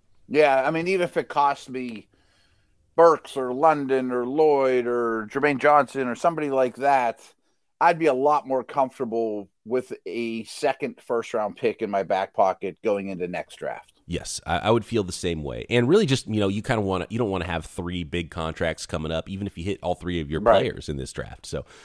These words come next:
Speaker 2: I think from that standpoint, it would make sense to move around a little bit. And they could move down from one of these picks. They could move, you know, ten, twelve spots down, still be at the end of the
Speaker 1: Oh,
Speaker 2: first
Speaker 1: yeah.
Speaker 2: round, add a pick next year, and still have three first-round picks. So there's a, there's a lot of things they could do, eh, or they could just go all the way up if they want. They can, they can go anywhere.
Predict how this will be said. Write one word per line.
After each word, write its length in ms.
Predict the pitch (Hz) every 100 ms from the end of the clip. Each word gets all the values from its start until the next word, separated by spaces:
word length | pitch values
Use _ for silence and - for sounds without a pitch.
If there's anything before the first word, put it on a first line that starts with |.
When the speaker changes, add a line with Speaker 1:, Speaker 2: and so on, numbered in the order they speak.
| -
Speaker 2:
I 80 | 95
think 160 | 104 -
from 140 | 82
that 220 | 80 98
standpoint, 520 | - 82 76 78 71
it 40 | 85
would 100 | 101
make 160 | 87
sense 200 | - 80 -
to 80 |
move 200 | 80 73
around 320 | 67 69 65 - - - -
a 60 |
little 180 | 80 73
bit. 140 | 58 -
And 140 | 107
they 80 | 180
could 140 | 320
move 280 | 147 104 87
down 220 | 82 104
from 160 | 104 87
one 120 | 90
of 40 | 80
these 140 | 73
picks. 280 | - 113 -
They 100 | 131
could 140 | 330
move, 300 | 87 107 - - - - _
you 80 | -
know, 160 | 73 71
ten, 320 | - 101 87 - -
twelve 320 | - 110 82
spots 400 | - - 101 107
down, 320 | 92 107 127 101
still 260 | - 190
be 220 | 139 139
at 80 | 277
the 100 | 120
end 100 | 104
of 60 | 131
the 60 |
Speaker 1:
Oh, 40 | -
Speaker 2:
first 200 | 117 90
Speaker 1:
yeah. 80 | 101
Speaker 2:
round, 320 | 190 117 113
add 160 | 107 120
a 40 |
pick 240 | - 123 131
next 260 | 131 -
year, 140 | 147 160
and 80 |
still 160 | - 208
have 180 | 240 302
three 180 | 101 80
first-round 440 | 76 - 65 55
picks. 240 | - -
So 120 | 107 92
there's 220 | 165 147
a, 160 | 117
there's 200 | 92 185
a 60 | 131
lot 360 | 95 98 127 131
of 80 |
things 220 | - 123 104
they 100 | 110
could 140 | 92
do, 200 | 107 117
eh, 140 | 98 -
or 160 | 117
they 80 | 170
could 140 | 78
just 180 | 71 73
go 160 | 80 78
all 140 | 82
the 60 | 76
way 140 | 69
up 140 | 104 67
if 100 | -
they 120 | 53
want. 200 | 52 -
They 80 | 80
can, 80 | 82
they 140 | 92
can 60 | 120
go 160 | 170
anywhere. 340 | 185 214 76